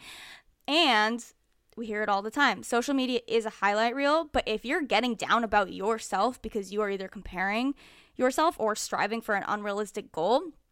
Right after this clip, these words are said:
you gotta cut that shit out. And I mean it. I'm being totally fucking serious. Even seeing other transformation photos, "Oh, Sally lost fifty pounds in six months," and you're like, "Well, why didn't I lose that much or look like that or have that butt or have those abs?" And the second you start thinking about that shit,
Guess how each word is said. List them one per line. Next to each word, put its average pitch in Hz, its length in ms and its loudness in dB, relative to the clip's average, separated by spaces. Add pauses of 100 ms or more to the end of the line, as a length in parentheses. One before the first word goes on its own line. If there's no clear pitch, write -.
(260)
you 294 100 -2
gotta 226 180 6
cut 240 180 -2
that 214 120 2
shit 196 200 -2
out. 104 180 -4 (260)
And 233 120 -2
I - 20 2
mean 247 160 2
it. - 140 -6 (240)
I'm 202 220 -4
being 196 240 -10
totally 226 340 -2
fucking 202 300 -8
serious. - 420 -12
Even 320 400 0
seeing 285 460 -2
other 220 240 2
transformation 214 720 -8
photos, 277 460 -4 (340)
"Oh, 330 160 -2
Sally - 320 -6
lost 302 320 -4
fifty 285 240 -6
pounds 285 340 -4
in 262 80 -8
six - 280 -12
months," 160 320 0 (440)
and 240 200 4
you're 226 80 4
like, 220 260 6
"Well, 226 260 8
why 214 200 8
didn't 208 180 0
I 214 180 4
lose 214 260 0
that 185 180 0
much 202 280 0
or 226 120 0
look 226 180 0
like 202 220 2
that 196 260 4
or 202 200 2
have 226 240 0
that 202 120 2
butt 196 180 4
or 190 60 -2
have 226 220 2
those 214 200 2
abs?" 190 300 4
And 214 140 -6
the 202 40 -10
second 302 300 -2
you 302 80 2
start 254 300 0
thinking 202 240 -8
about 214 100 -2
that 220 180 -4
shit, 226 280 -4